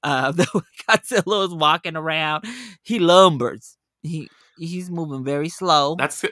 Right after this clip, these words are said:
Speaker 1: He's,
Speaker 2: that's
Speaker 1: he's
Speaker 2: one of the
Speaker 1: chilling.
Speaker 2: things I found so interesting about this Godzilla is kinda,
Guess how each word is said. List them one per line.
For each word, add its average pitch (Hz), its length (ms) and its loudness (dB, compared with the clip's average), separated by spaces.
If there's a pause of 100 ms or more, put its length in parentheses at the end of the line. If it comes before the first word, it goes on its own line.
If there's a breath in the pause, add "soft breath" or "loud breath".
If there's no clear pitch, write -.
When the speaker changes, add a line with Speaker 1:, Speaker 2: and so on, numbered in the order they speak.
Speaker 1:
He's, 170 320 -12
Speaker 2:
that's 156 160 4
Speaker 1:
he's - 20 -4
Speaker 2:
one 202 120 4
of 190 60 0
the 180 60 0
Speaker 1:
chilling. 165 180 0
Speaker 2:
things 160 220 0
I 139 100 2
found 127 280 2
so 123 160 0
interesting 113 560 -4
about 95 300 0
this 101 240 -4
Godzilla 98 680 0
is 90 160 -8
kinda, 92 380 -4